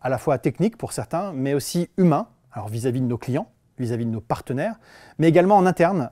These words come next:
euh, avec, euh, par exemple, des soirées, des apéros ou nos équipes de foot internes, euh, directement. L'idée, c'est d'avoir quand même en tête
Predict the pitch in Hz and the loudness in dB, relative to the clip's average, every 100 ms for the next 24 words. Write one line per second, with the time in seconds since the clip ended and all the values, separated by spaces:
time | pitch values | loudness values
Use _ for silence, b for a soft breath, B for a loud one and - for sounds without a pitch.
0 | - 123 120 120 120 120 139 - 107 104 | -8 -6 -6 -6 -6 -2 -4 -4 -10 -8
1 | 110 120 113 - 113 104 117 135 127 113 | -8 -6 -8 -6 -6 -6 -8 -8 -6 -6
2 | 113 - 104 135 165 147 156 147 117 117 | -6 -6 -4 -2 0 2 2 2 -2 -4
3 | 120 120 110 - 147 - 127 110 107 110 | -2 -2 -2 -8 -10 -10 -14 -12 -12 -12
4 | 95 101 95 - 92 - B B - 135 | -14 -16 -18 -18 -20 -20 B B -14 -4
5 | 151 170 226 165 156 151 165 160 123 - | 2 4 2 2 0 0 0 0 -2 -8
6 | _ _ _ _ _ - 151 180 196 - | _ _ _ _ _ -6 2 4 2 -6